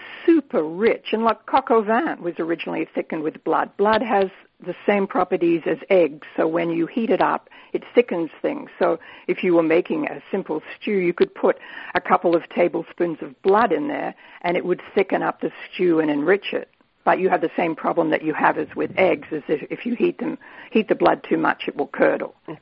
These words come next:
Speaker 1: So you have
Speaker 2: curdle.
Speaker 1: to be a little bit careful.
Speaker 2: Now, um, you, you write this book knowing that people, uh, with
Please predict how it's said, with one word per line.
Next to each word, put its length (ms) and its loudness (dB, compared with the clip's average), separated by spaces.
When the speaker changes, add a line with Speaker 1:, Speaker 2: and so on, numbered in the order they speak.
Speaker 1:
So 40 2
you 60 4
have 80 2
Speaker 2:
curdle. 160 -4
Speaker 1:
to 40 -12
be 80 -4
a 60 -4
little 160 -8
bit 180 -12
careful. 380 -4
Speaker 2:
Now, 240 6
um, 380 0
you, 280 -4
you 460 -4
write 420 2
this 120 -14
book 340 -12
knowing 580 -2
that 260 -4
people, 600 0
uh, 200 -6
with 180 -8